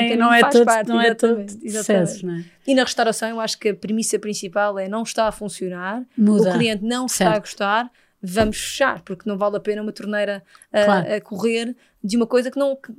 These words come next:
Speaker 1: pronto, que eu posso adorar e eu, hum, posso não perceber porque é que os clientes não gostam, mas não
Speaker 2: Certo.
Speaker 1: gostam e, portanto, não, não, não posso
Speaker 2: Não vamos
Speaker 1: efetivamente
Speaker 2: obrigá-los a gostar.
Speaker 1: Exatamente, exatamente. E, portanto, isso também é a premissa principal na,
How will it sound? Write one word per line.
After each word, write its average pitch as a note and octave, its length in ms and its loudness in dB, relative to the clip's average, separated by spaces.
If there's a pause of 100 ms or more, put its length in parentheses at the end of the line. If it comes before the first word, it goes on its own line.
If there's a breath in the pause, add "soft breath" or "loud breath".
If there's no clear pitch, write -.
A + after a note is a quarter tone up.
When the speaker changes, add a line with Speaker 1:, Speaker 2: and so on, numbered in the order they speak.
Speaker 1:
pronto, F4 280 2
que C#4 100 -4
eu C4+ 60 2
posso C#4+ 240 2
adorar C#4 380 0
e C4 120 -6
eu, B3+ 160 -6
hum, A#3 420 -8
posso - 180 -4
não C#4 80 0
perceber C#4 200 -4
porque D4 80 -4
é C#4+ 40 -2
que C#4+ 60 -12
os - 40 -12
clientes C#4 220 -2
não B3+ 120 -4
gostam, E4 420 2 (320 soft breath)
mas C#4+ 80 -4
não G#4 80 4
Speaker 2:
Certo. A#4+ 60 6
Speaker 1:
gostam E4+ 240 4
e, - 40 -4
portanto, B3 280 -2
não, B3 340 -6
não, B3 320 -6
não A#3+ 160 -6
posso A#3 400 -2
Speaker 2:
Não G3 80 0
vamos G#3 120 2 (100)
Speaker 1:
efetivamente G#3+ 120 8
Speaker 2:
obrigá-los G#3+ 360 6
a - 40 -2
gostar. G#3+ 280 -2
Speaker 1:
Exatamente, E3+ 260 -6
exatamente. A3 360 -10
E, - 20 -10
portanto, G#3 320 -4
isso G#3+ 120 -6
também A3 260 -4
é A3 40 -8
a - 20 -8
premissa A3 420 -6
principal G#3 420 -4
na, G#3 180 -10